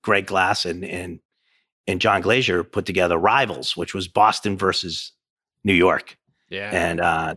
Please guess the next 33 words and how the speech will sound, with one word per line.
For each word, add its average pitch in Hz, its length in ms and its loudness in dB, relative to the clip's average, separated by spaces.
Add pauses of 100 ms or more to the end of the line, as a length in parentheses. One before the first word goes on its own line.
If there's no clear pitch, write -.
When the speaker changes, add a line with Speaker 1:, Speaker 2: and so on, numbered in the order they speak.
Speaker 1:
that 110 100 4
was 107 160 4
a 98 60 0
really, 95 300 0
that 113 100 2
was 107 140 0
a - 80 -6
fun 110 600 2
project 104 460 0
to 110 60 -4
do. 101 380 2 (400)
Uh, 85 460 4
it 90 100 2
came 98 240 0
out 90 260 2
really 98 420 4
great. 90 500 2 (220)
Uh, 87 320 2
I'm 90 140 0
very 95 260 2
proud 87 320 2
of 92 60 -4
that 92 160 0
project. 87 560 0
Speaker 2:
Mm-hmm. 113 280 -8 (260)
Speaker 1:
We're 107 160 2
working 117 340 2
on 98 160 2
something 104 300 0
right 95 180 2
now 110 240 2
with, 98 300 0
uh, 87 300 -2